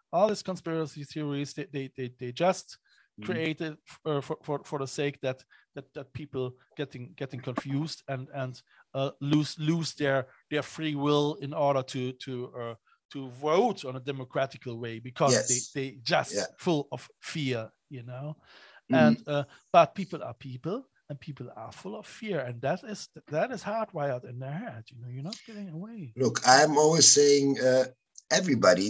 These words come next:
Speaker 2: is free to think whatever he wants. I don't have
Speaker 1: Sure,
Speaker 2: to
Speaker 1: yeah.
Speaker 2: be, uh, conform
Speaker 1: Yeah.
Speaker 2: with it. I don't have
Speaker 1: Yeah.
Speaker 2: to like what you think.
Speaker 1: Yeah.
Speaker 2: Maybe, for
Speaker 1: Yeah.
Speaker 2: example, you can think whatever you do, but you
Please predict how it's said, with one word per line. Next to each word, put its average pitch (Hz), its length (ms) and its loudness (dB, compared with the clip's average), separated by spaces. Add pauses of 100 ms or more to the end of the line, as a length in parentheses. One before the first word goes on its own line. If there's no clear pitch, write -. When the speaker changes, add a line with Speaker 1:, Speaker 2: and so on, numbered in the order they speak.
Speaker 2:
is 123 180 6
free 180 360 -2
to 156 100 0
think 127 480 -2
whatever 113 320 0
he 123 100 0
wants. 90 560 -6 (160)
I 196 120 4
don't 127 240 0
have 127 180 6
Speaker 1:
Sure, - 100 4
Speaker 2:
to - 80 2
Speaker 1:
yeah. 175 200 12
Speaker 2:
be, 127 300 6
uh, 95 40 -4 (100)
conform 113 380 0
Speaker 1:
Yeah. 143 100 0
Speaker 2:
with 139 140 2
it. 127 200 6 (260)
I 120 100 2
don't 131 200 6
have 123 140 4
Speaker 1:
Yeah. - 140 -4
Speaker 2:
to 123 200 2 (280)
like 131 360 8 (120)
what 127 400 0
you 123 100 2
think. 120 600 2 (200)
Speaker 1:
Yeah. 139 200 2
Speaker 2:
Maybe, 113 440 2 (220)
for - 80 -8
Speaker 1:
Yeah. 120 60 -2
Speaker 2:
example, 120 360 2 (280)
you 123 80 4
can 117 120 6
think 170 320 2
whatever 185 220 0
you 160 100 -4
do, 101 320 0 (540)
but 117 380 6 (640)
you 107 200 -2